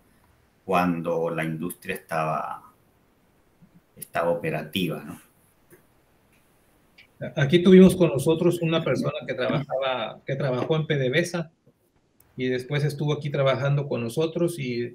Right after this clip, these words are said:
Speaker 2: ya de aquí, eh, migró a Estados Unidos.
Speaker 1: Sí, en, en dos mil dos, eh, eh, tuvimos una,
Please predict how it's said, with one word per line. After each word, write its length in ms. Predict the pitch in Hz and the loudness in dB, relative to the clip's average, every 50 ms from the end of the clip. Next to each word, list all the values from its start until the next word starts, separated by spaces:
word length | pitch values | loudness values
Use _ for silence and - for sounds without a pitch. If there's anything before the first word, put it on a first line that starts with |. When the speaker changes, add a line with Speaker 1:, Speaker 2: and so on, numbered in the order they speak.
| - | -10
Speaker 2:
ya 120 | - 131 131 | -4 -4 -2
de 140 | 135 135 127 | -2 -2 -4
aquí, 580 | 127 - 135 131 135 135 135 131 123 107 104 - _ _ | -6 -8 -12 -12 -10 -10 -8 -6 -6 -6 -8 -10 _ _
eh, 280 | 190 175 202 214 196 101 | -10 -8 -6 -6 -6 -6
migró 520 | 120 127 131 123 117 127 135 139 147 143 | -6 -4 -4 -2 -2 0 0 2 2 2
a 140 | 135 131 127 | 2 0 -2
Estados 460 | 127 127 - - 139 131 131 127 - | -2 -6 -6 -6 -4 -4 -4 -4 -4
Unidos. 560 | 127 120 123 120 120 117 123 123 - - - _ _ _ _ _ _ _ _ _ _ _ _ _ _ _ _ _ _ _ _ _ _ _ _ _ _ _ _ _ _ _ _ - | -4 -4 -2 -2 -2 -2 -2 -4 -6 -12 -20 _ _ _ _ _ _ _ _ _ _ _ _ _ _ _ _ _ _ _ _ _ _ _ _ _ _ _ _ _ _ _ _ -8
Speaker 1:
Sí, 320 | - - - 170 127 110 | -6 -2 0 0 2 2
en, 420 | 101 98 95 95 92 95 92 95 98 | 2 2 0 -2 -2 -4 -4 -4 -6
en 200 | 95 95 95 92 | -6 -6 -4 -4
dos 180 | 95 95 95 | -4 -4 -4
mil 320 | 104 110 117 117 120 123 127 | -2 -2 0 0 -2 -2 -2
dos, 460 | 127 135 135 135 131 131 - - - | 0 0 2 2 0 -2 -4 -8 -6
eh, 800 | 117 113 107 98 95 95 92 92 - - 90 92 92 87 82 - - - | -2 -2 -2 0 -2 -4 -6 -6 -10 -12 -14 -14 -14 -16 -18 -20 -18 -18
eh, 560 | 92 90 85 87 85 82 80 82 85 85 - - _ _ | -16 -16 -14 -14 -14 -16 -16 -16 -18 -20 -20 -20 _ _
tuvimos 460 | _ 98 95 95 95 101 110 113 110 107 | _ -6 -4 -2 0 2 2 2 2 2
una, 880 | 110 107 107 104 101 101 95 92 90 85 82 80 78 78 78 78 - | 2 2 4 4 2 2 0 0 -2 -2 -4 -4 -6 -6 -8 -12 -16